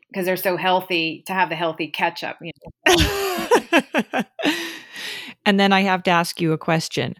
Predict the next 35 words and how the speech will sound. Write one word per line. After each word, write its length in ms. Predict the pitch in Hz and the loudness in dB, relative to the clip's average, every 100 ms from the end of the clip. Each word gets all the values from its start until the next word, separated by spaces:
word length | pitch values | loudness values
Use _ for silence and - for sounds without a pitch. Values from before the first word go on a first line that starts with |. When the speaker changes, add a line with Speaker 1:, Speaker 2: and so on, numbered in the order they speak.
| - - - _ | -16 -20 -20 _
Speaker 2:
Are 120 | 180 170 | 2 2
you 440 | 165 196 214 208 - | 2 4 4 4 2
a 140 | 180 | 0
puddle 380 | 160 - 180 202 | 0 0 0 2
of 180 | 202 - | 0 -2
ketchup 440 | - 196 - 175 - | -2 0 0 -2 0
and 160 | 160 | 2
dipper, 480 | 147 190 - 285 294 | 4 2 2 0 2
or 180 | - 175 | 2 4
are 40 | 160 | 2
you 180 | 156 | 4
a 60 | 165 | 2
spray 400 | 160 - 175 160 | 2 0 2 2
the 80 | 156 | 2
ketchup 400 | - 156 160 147 - | -2 0 0 0 0
all 140 | 151 | 2
over 180 | 151 143 | 2 2
the 100 | 135 | -2
fries 360 | - 95 - | -2 -2 -4
person? 380 | - - - - | -8 -6 -6 2
Speaker 1:
A 100 | 220 | 2
dipper. 520 | 208 196 - - - - _ _ _ _ | 2 -2 -2 -6 -8 -12 _ _ _ _
Speaker 2:
You're 140 | 170 156 | 4 4
a 60 | |
dipper? 480 | 151 156 - 165 165 196 - - | 4 0 2 0 0 -4 -12 -12
See, 260 | - 175 - | -2 0 4
I'm 160 | 190 | 6
a 40 | 196 | 6
dipper 300 | 202 - 156 | 4 0 -2
too, 420 | - 151 131 120 - _ - | 0 2 2 0 -8 _ -4
but 300 | 160 156 - _ _ _ - | 0 0 -2 _ _ _ -4
my 100 | 156 | -2
husband 460 | 147 196 190 214 | 2 0 2 2
is 120 | 175 - | 2 0
Canadian, 600 | - 170 165 156 131 | 2 4 4 4 0